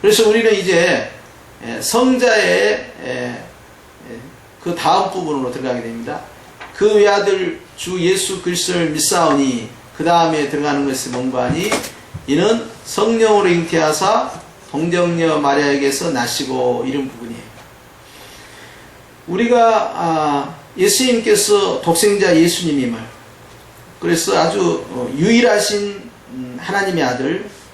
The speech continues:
그리고 아주 독특하신 특별하신 하나님의 아들임을 나는 믿습니다.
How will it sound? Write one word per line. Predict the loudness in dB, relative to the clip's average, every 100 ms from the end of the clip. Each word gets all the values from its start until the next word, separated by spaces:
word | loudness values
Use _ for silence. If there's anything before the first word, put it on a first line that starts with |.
| -10
그리고 | -6 -4 -4 -4 -8 -12
아주 | -12 -8
독특하신 | -6 -4 -2 0 0 0 -4 -8 -20 -16
특별하신 | -12 -2 2 4 2 0
하나님의 | -4 -4 -4 -2
아들임을 | -2 -2 0 0 0 -2 -4 -10 -20 -18
나는 | -8 -4 -2 0
믿습니다. | 0 0 -2 -2 -6